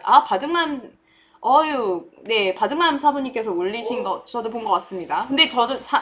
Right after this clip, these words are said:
Speaker 1: 상세하게는 못 봤는데요. 이 바둑은 일단 제가 두었으니까 자전 해설입니다. 헬로. 아하, 고마워요. 네,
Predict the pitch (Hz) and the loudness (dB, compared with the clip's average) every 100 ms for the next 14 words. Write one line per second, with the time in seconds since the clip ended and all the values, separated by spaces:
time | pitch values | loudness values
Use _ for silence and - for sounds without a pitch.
0 | 294 415 539 640 605 466 220 196 262 254 | -2 -4 4 6 6 4 2 2 2 2
1 | 208 175 190 302 220 160 151 - - _ | -2 -2 4 6 6 2 -6 -14 -20 _
2 | _ _ _ _ _ _ - 247 269 302 | _ _ _ _ _ _ -4 0 6 6
3 | 285 269 254 294 339 370 415 403 _ _ | 6 -2 -4 -4 -2 -2 -4 -10 _ _
4 | _ _ _ _ _ - 240 294 254 269 | _ _ _ _ _ -10 0 4 4 2
5 | 214 196 415 370 269 - 202 175 160 170 | 0 4 4 4 0 -2 -10 -8 -4 -2
6 | 180 - 196 277 349 370 381 262 - - | -2 -4 -2 -2 -2 -2 -2 -4 -8 -12
7 | - - 277 _ _ _ _ - 175 330 | -12 -12 -16 _ _ _ _ -12 -8 -8
8 | 247 277 381 _ _ _ _ _ _ _ | -8 -8 -10 _ _ _ _ _ _ _
9 | _ _ _ _ 208 220 302 330 180 165 | _ _ _ _ -6 0 0 -2 -8 -8
10 | 160 160 190 330 539 - _ _ _ _ | -10 -10 -8 -6 -8 -10 _ _ _ _
11 | _ _ - 277 254 - | _ _ -2 0 0 -6